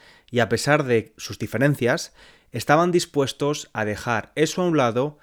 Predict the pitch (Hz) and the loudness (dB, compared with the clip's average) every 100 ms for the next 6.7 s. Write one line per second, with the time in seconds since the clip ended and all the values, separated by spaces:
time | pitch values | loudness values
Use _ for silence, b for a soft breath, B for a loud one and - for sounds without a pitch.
0 | b - 143 156 - 180 160 123 123 131 | b -2 2 2 2 2 2 2 0 0
1 | - _ _ _ 120 117 135 - 113 101 | -10 _ _ _ -4 0 0 0 -2 0
2 | 120 127 - - 113 104 - 98 92 90 | -2 -2 -10 -4 -2 0 -2 -8 -10 -14
3 | - _ _ _ _ _ _ _ _ _ | -20 _ _ _ _ _ _ _ _ _
4 | _ _ _ _ _ 117 143 170 214 190 | _ _ _ _ _ 2 4 6 4 4
5 | 165 170 139 131 131 147 147 - 127 135 | 0 0 0 0 0 0 0 0 2 2
6 | 120 104 101 98 - 92 95 | 0 0 -2 -4 -6 -10 -10